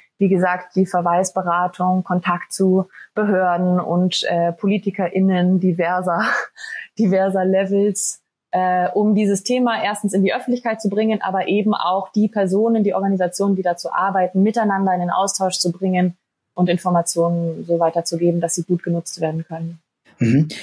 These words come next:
Speaker 2: Wer ist, äh, Ihre Zielgruppe? Sind das alle Geflüchteten im Land Sachsen-Anhalt? Sind das Teile, äh, aus der Gruppe der Geflüchteten? Lässt sich das irgendwie unterscheiden?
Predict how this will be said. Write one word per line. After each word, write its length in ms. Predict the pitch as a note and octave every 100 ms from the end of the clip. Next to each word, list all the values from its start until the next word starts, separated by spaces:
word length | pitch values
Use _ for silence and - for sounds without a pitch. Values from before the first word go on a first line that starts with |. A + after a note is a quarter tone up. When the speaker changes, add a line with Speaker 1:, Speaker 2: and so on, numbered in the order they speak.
| -
Speaker 2:
Wer 140 | - C#3
ist, 200 | - -
äh, 280 | D3 C#3+ C#3+
Ihre 240 | D#3 C#3+
Zielgruppe? 580 | D3+ - G#3 A3 A#2+ A2
Sind 160 | A2+ A2+
das 300 | A2 - F#2+
alle 380 | C3 F#3+ G#3
Geflüchteten 840 | G3 G3+ F#3+ F#3+ - G3+ G3+ F#3 F3+
im 220 | E3+ E3+
Land 240 | D#3+ F3
Sachsen-Anhalt? 840 | E3 E3 D#3 D#3+ C3 D#3 D#3 D3 C3+
Sind 160 | C3 B2
das 320 | A2 - -
Teile, 1120 | - G#2+ E3 G#3 G3+ F#3+ F#3 F3 E3+ E3+ E3+
äh, 60 | D#3+
aus 300 | D#3 E3 -
der 120 | D#3
Gruppe 260 | D#3+ E3+ D#3+
der 120 | D#3+
Geflüchteten? 920 | D#3 - E3 D#3+ E3 E3 D#3 D3+ D3
Lässt 220 | C#3 -
sich 80 | C#3
das 160 | C3+
irgendwie 320 | C#3 C3+ C3 B2+
unterscheiden? 720 | A2+ A2 - F#2+ D3+ C#4